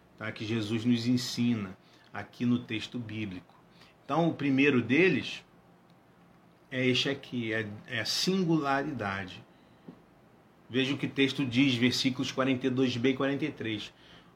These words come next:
"Vocês sabem que aqueles que são considerados governantes das nações as dominam, e as pessoas importantes exercem poder sobre elas.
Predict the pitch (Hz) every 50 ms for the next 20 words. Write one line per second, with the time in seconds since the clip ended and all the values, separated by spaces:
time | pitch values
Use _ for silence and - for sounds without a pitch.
0 | - - 110 139 135 - 180 180 170 170 - - 170 180 185 185 170 170 - 160
1 | 143 135 - - - - 165 185 202 190 160 127 - - 147 123 - - 135 127
2 | 127 131 123 127 - 123 127 127 120 127 127 123 117 110 113 117 127 131 123 123
3 | 127 110 113 120 127 147 180 202 196 165 - 127 117 113 123 120 107 113 117 107
4 | 104 - - - - 143 170 196 180 143 113 101 - - - - - - _ -
5 | _ _ - - - - - - - - _ 123 139 156 139 143 147 175 196 196
6 | 180 170 175 185 185 165 139 104 98 - - - - - - - - - - -
7 | - - - - - - - 127 147 156 - - 180 165 160 - 175 175 165 156
8 | 175 170 170 160 151 - - - - - 170 185 214 214 196 - - 160 143 165
9 | 165 160 143 127 135 165 170 175 170 - - 190 170 - 175 170 160 160 170 165
10 | 165 - 175 170 165 170 170 151 131 131 131 123 107 104 - - -